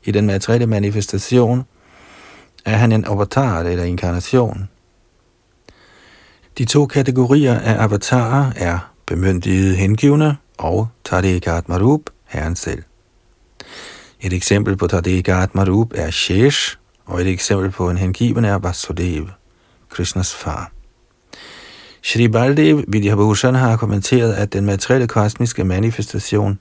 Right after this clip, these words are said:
er et delvist Guds rige, hvor Gud er til må komme for at varetage bestemte funktioner. Herrens fuldstændige del, gennem hvem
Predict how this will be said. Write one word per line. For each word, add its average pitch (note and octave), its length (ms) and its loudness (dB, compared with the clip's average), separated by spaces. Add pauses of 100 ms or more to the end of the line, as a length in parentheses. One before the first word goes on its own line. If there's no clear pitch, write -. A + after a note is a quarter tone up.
(140)
er G2 160 -4
et - 120 -6
delvist B2 460 0
Guds F2 320 -6
rige, E2+ 360 -4 (120)
hvor F2 160 -4
Gud G#2+ 220 0
er F2 180 0
til F2+ 280 -2
må F#2+ 100 0
komme E2 320 -4
for F#2 160 -8
at F2 180 -6
varetage D#2 420 -6
bestemte - 440 -12
funktioner. F#2 600 -2 (2500)
Herrens G2+ 340 0
fuldstændige C3 540 4
del, A#2+ 260 2
gennem G#2+ 260 2
hvem G#2 280 2